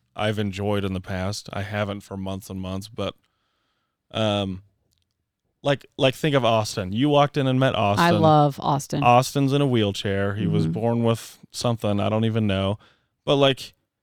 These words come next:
Speaker 1: the way games are now and the way that they're social and interactive, like,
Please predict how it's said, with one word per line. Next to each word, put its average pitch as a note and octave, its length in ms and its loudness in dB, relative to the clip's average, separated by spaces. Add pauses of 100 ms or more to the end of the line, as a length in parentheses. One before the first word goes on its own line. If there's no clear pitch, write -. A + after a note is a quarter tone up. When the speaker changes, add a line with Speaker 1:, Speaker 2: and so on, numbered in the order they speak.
(500)
Speaker 1:
the C#3 80 0
way E3 200 4
games C3+ 400 0
are A#2 260 2
now C3 280 -2
and A#2+ 100 -2
the G2+ 60 -2
way G#2+ 200 0
that A2 160 -4
they're G#2 140 -2
social A#2 520 -4
and G#2+ 100 -4
interactive, G#2 600 -4
like, G2+ 300 -6